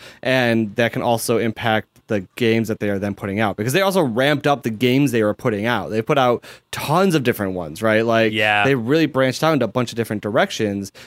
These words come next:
Speaker 1: and so it's like, but I think between the combination of those two things could kind of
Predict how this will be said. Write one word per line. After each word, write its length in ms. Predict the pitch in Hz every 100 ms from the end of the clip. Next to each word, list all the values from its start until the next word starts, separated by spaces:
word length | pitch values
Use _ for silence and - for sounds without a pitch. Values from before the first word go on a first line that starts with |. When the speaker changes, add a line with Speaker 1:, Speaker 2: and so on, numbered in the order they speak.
| -
Speaker 1:
and 160 | 135 139
so 140 | 135
it's 120 | 117
like, 540 | 123 120 117 110 - 101
but 100 | 120
I 60 | 117
think 260 | 143 120
between 380 | - 117 - 147
the 60 | 127
combination 480 | - 135 123 123 117
of 80 | 107
those 180 | 117
two 200 | 113 117
things 580 | 101 147 139 117 107 101 - - -
could 260 | - 151 139
kind 240 | - 123
of 160 | 113 98